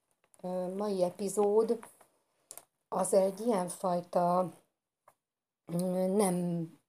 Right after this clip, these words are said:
egészen biztos, hogy olyan elvek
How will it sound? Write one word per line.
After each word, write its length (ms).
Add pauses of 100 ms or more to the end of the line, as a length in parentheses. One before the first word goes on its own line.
(220)
egészen 580
biztos, 480
hogy 220
olyan 540 (2250)
elvek 680